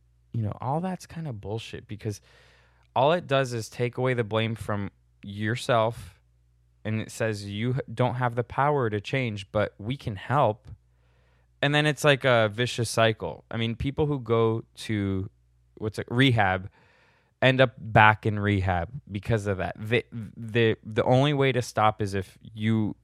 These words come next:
realize you are in control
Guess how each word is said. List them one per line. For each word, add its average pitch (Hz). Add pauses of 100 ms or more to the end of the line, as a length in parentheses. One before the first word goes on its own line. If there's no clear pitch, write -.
(440)
realize 110
you 123
are 113
in 98
control 95